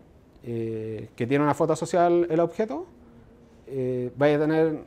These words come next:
solo veinte fotos de perfil del usuario y no un millón.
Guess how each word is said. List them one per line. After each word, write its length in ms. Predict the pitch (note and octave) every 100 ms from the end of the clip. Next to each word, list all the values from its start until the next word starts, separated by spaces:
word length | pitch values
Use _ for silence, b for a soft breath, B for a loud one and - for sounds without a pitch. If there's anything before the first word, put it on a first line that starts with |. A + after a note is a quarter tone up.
| -
solo 320 | - F3 F3+
veinte 340 | F3+ F#3+ G3
fotos 380 | F3+ G3+ G3 G3
de 120 | F#3
perfil 420 | F#3 F3 - G#3 G3
del 120 | G3
usuario 460 | F#3+ G#3+ G#3 G#3 -
y 100 | C#3+
no 380 | D3+ D#3+ D#3+ E3 -
un 120 | D3
millón. 240 | C3+ G2+